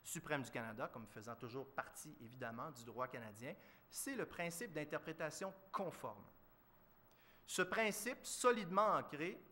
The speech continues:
en droit, euh, canadien, en droit de tradition britannique, est un principe qui oblige, il ne s'agit pas de facultatif, de « je peux, si j'ai envie, me référer à la force convaincante du droit international ».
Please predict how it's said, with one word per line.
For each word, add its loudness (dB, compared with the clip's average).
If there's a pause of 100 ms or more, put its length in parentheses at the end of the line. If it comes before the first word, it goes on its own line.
en 2
droit, 4
euh, -6 (100)
canadien, 0
en -2
droit 4 (500)
de -8
tradition -8
britannique, -8 (680)
est 0
un 8
principe -2
qui -10 (280)
oblige, 0 (760)
il -20
ne -18
s'agit -6
pas -4
de -4
facultatif, -8
de « -2
je -4
peux, -6
si -10
j'ai -6
envie, -4
me -4
référer -4
à -4
la -6
force -4
convaincante -6
du -14
droit -6
international ». -6